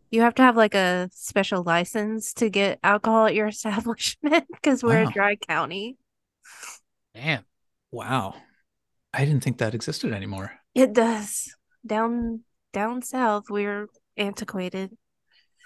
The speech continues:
Speaker 3: I don't
Speaker 1: But
Speaker 3: even
Speaker 1: yeah.
Speaker 3: think there's dry, any dry counties in Utah.
Speaker 1: <laughs>
Speaker 2: Oh, that's 'cause I was just gonna say, like, isn't Salt Lake City that way? But maybe
Speaker 3: No,
Speaker 2: not.
Speaker 3: you, no, you can get alcohol at <laughs> restaurants.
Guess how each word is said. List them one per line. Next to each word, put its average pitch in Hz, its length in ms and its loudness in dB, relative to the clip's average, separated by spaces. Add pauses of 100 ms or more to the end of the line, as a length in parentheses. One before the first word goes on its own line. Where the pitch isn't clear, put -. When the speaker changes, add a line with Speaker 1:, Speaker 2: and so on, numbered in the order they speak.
(640)
Speaker 3:
I 208 120 0
don't - 100 0
Speaker 1:
But 294 60 2
Speaker 3:
even 180 180 2
Speaker 1:
yeah. 214 80 2
Speaker 3:
think 185 160 4
there's 156 260 6
dry, 156 300 2
any 160 300 -2
dry 156 260 2
counties 170 400 -2
in 127 100 -4
Utah. 113 520 -6 (480)
Speaker 1:
<laughs> - 720 -4 (760)
Speaker 2:
Oh, 180 140 8
that's 156 300 2 (320)
'cause - 160 4
I 165 80 6
was 185 120 6
just - 140 2
gonna 185 160 4
say, 127 460 2
like, 123 180 0
isn't 139 220 0
Salt 135 240 -2
Lake 123 160 -2
City 151 240 0
that 107 200 -4
way? 110 300 -8 (1040)
But 123 140 2
maybe 123 180 4
Speaker 3:
No, 160 280 4
Speaker 2:
not. 131 40 2
Speaker 3:
you, 147 220 0 (100)
no, 151 280 0
you 156 200 2
can 220 240 -2
get 156 240 2
alcohol 147 600 0
at 110 80 -10
<laughs> 131 100 -6
restaurants. - 800 -4